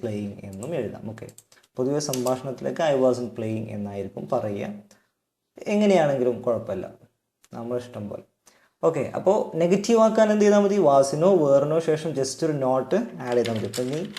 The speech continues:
you were not playing, നീ കളിക്കുകയായിരുന്നില്ല. ഓക്കെ, അത്രയും സിമ്പിളാണ്. You were not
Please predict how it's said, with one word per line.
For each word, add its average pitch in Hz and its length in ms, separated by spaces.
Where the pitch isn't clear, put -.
you 139 120
were 165 300
not 185 200
playing, 185 300
നീ 135 80
കളിക്കുകയായിരുന്നില്ല. 101 1040
ഓക്കെ, - 180
അത്രയും 123 440
സിമ്പിളാണ്. 101 480
You 104 140
were 104 200
not 143 140